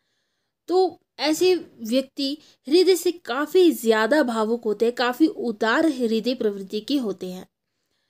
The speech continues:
जब भी कोई, मतलब, इनसे मदद मांगता है, तो ये बिना कुछ सोचे समझे ही उसकी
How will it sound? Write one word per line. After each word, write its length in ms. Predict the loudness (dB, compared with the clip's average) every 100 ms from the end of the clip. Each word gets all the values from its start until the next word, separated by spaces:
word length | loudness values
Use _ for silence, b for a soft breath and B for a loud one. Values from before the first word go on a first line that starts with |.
| _ -6
जब 200 | -2 4
भी 120 | 6
कोई, 280 | 6 4 4
मतलब, 440 | 4 0 -2 -4 -2
इनसे 360 | -4 0 2
मदद 380 | 2 2 0 0
मांगता 340 | 0 0 0
है, 60 | -2
तो 120 | 0
ये 100 | -2
बिना 320 | 4 6 6
कुछ 200 | 2 0
सोचे 380 | 0 -2 0 0
समझे 340 | 0 -2 0 0
ही 240 | 0 -2
उसकी 520 | -4 -4 0 0 -2